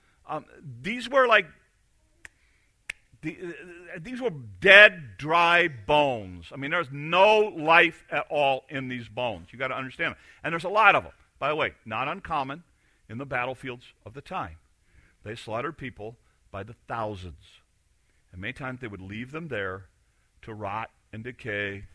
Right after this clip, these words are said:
and, and, and so it's not uncommon to see something like this.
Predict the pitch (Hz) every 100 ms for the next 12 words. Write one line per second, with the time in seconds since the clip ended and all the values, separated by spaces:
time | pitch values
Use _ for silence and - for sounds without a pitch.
0 | _ - 92 98 95 95 - - 98 92
1 | 90 92 - 95 95 - 104 101 107 -
2 | 113 117 123 135 - 117 113 113 107 113
3 | 107 104 - 101 95 107 104 104 127 139
4 | 104 101 87